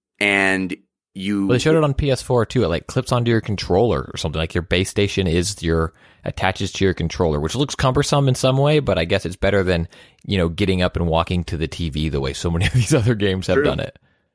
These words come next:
Speaker 1: And it's modular, so you can add guns and features, you know, wings and, and stuff to the spaceship, and it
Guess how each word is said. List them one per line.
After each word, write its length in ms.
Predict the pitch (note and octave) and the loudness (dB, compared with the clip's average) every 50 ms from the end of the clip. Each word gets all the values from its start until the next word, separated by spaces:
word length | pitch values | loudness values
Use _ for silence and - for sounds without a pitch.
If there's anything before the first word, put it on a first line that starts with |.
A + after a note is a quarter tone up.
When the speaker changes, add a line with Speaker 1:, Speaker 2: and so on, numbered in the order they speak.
| _ _ _ _ _ _ _ - - - - - | _ _ _ _ _ _ _ -20 -20 -20 -6 -2
Speaker 1:
And 80 | C#3+ E3+ | -2 0
it's 120 | E3 - | 0 0
modular, 580 | C#3+ D#3 F3+ B3 C#4 - - B2 F#2 E2 E2 - | 0 2 2 2 2 2 0 -2 -2 -2 -4 -2
so 140 | - - C3+ | 0 2 2
you 160 | C3+ C3+ C#3 | 2 0 0
can 160 | - D3 B2 - - | -2 -2 -4 -2 0
add 460 | G#2 A#2 A#2+ B2+ C3 C3+ B2+ A#2+ G2 | 0 2 4 4 2 2 0 -4 -6
guns 500 | - G#2+ G2+ G#2+ A2+ A2+ A2+ A2+ G#2+ G#2 | -4 -2 -2 0 -2 -2 -4 -4 -4 -4
and 300 | G#2 G2+ G2+ G2 F#2+ F2+ - - - - - _ _ | -6 -4 -4 -4 -6 -8 -12 -18 -20 -20 -20 _ _
features, 760 | - - - - C#3 C#3 - - B2+ A#2+ A2 G#2+ G#2 G2+ - | -20 -18 -6 -4 -4 -2 0 0 2 2 2 2 0 -2 -2
you 100 | - A2 | -2 0
know, 80 | G#2 G2 | 0 0
wings 500 | F#2 F2 F#2+ G2+ G#2 G#2+ G#2+ G#2 G2+ G2 | 0 0 0 0 0 0 0 -2 -2 -2
and, 360 | F2+ F2+ F2+ F2+ F2+ E2+ - - | -4 -2 -2 -2 -4 -6 -8 -8
and 460 | E2+ F2 F2+ F2 E2+ E2+ D#2+ - - | -8 -6 -4 -4 -6 -6 -8 -10 -10
stuff 440 | - - - - A2 - - - - _ _ | -8 -4 -2 0 0 -2 -2 -8 -20 _ _
to 280 | - - C#3+ C#3+ C3+ B2+ | -4 0 2 2 2 4
the 260 | A#2 G#2+ G#2 G2+ F#2+ | 4 4 4 4 2
spaceship, 600 | - - - G2+ A2+ G#2+ - - F2+ F#2 G2+ - - _ - - - - _ - | 0 0 -2 -2 0 0 0 0 0 0 -2 -4 -10 _ -20 -20 -20 -20 _ -4
and 180 | G#2+ A2+ A2+ | -2 0 2
it 220 | A2+ A2+ A2 - | 2 2 0 -2